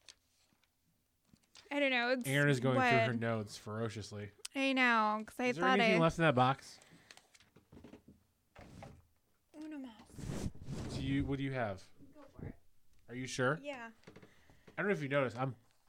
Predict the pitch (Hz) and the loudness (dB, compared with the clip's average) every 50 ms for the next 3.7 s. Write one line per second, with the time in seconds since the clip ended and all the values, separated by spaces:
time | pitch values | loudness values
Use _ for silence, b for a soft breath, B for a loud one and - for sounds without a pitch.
0 | - - - _ _ _ - - - - _ _ _ _ - - - - - - | -20 -20 -20 _ _ _ -20 -20 -20 -20 _ _ _ _ -20 -20 -20 -18 -16 -16
1 | - - - - - - - - - - - - - - _ _ _ _ _ _ | -14 -12 -12 -12 -12 -12 -14 -14 -14 -14 -12 -12 -12 -14 _ _ _ _ _ _
2 | - - 285 294 302 294 285 285 277 269 269 - - 123 127 143 - 247 220 151 | -12 -10 -8 -4 -2 -2 -2 -2 -2 -4 -6 -6 -4 -2 0 2 2 4 6 6
3 | 135 123 127 123 117 110 107 104 104 101 95 92 - - | 6 8 6 4 4 2 2 2 4 2 2 0 -4 -10